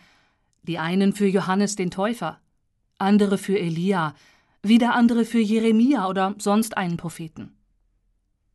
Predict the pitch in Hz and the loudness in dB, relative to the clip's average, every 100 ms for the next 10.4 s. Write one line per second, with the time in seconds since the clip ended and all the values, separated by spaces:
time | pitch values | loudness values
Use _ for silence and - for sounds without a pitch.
0 | _ _ _ 156 170 196 226 202 - 208 | _ _ _ -6 -4 -4 -6 -6 -6 -2
1 | 202 202 202 196 _ _ _ _ _ _ | 0 0 -2 -4 _ _ _ _ _ _
2 | _ 269 285 180 165 165 156 - _ _ | _ -2 -2 -4 -6 -6 -8 -12 _ _
3 | _ _ _ _ - 208 196 214 226 202 | _ _ _ _ -10 -4 2 2 2 0
4 | 214 214 208 247 294 165 - - - _ | -2 -4 -6 -4 -2 -2 -6 -16 -20 _
5 | _ _ _ _ _ _ _ _ _ _ | _ _ _ _ _ _ _ _ _ _
6 | _ _ _ _ - 170 202 190 185 254 | _ _ _ _ -8 2 4 4 0 -2
7 | 269 202 196 - 214 226 220 226 220 220 | -4 -4 -6 -4 -4 -4 -4 -4 -4 -4
8 | 214 208 _ _ _ _ _ _ _ 208 | -4 -8 _ _ _ _ _ _ _ -2
9 | 226 220 220 - 196 196 185 - 262 214 | -2 0 -4 -4 -2 0 -2 -2 -2 -2
10 | 170 - - | -2 -4 -8